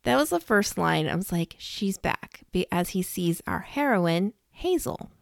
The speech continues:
I didn't know her name was Hazel at the time. I just knew that she was in his realm and she didn't belong. And I knew that she was there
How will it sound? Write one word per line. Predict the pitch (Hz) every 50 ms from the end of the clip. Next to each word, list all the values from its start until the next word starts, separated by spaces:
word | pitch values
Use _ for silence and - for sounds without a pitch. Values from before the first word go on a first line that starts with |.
| _ -
I | - 202
didn't | 233 285 294 285
know | 277 262 247
her | 233 233
name | 214 202 190 175
was | 175 185
Hazel | - 180 - - - -
at | - -
the | -
time. | - - - - - - - - -
I | 190 190 196
just | 208 226 226 - -
knew | 214 202 202 202 202 196 196 196 190 190 190 185 185 185 190 - _ _ - - -
that | 180 180 175 -
she | - - - 196 185
was | 185 185 180 220 - - -
in | 180 180 185 185
his | 185 - 190 185 196 180
realm | 185 180 170 170 170 165 165 165 160 160 160 165 165 185 196 - -
and | 185 170 170 160 160 -
she | -
didn't | - 165 165 165 165 165
belong. | 175 170 - - - - - - - - 202 202 _ _ _ - -
And | 175 175 175 175 170 170 170
I | 165 170
knew | 170 170 170 175 170 170 170 170 165 165 165
that | 170 170 165 - -
she | - - - - 180 170 170 165 165
was | 170 170 170 - -
there | - - 160 147 135 135 139 147 131 139 175 202 -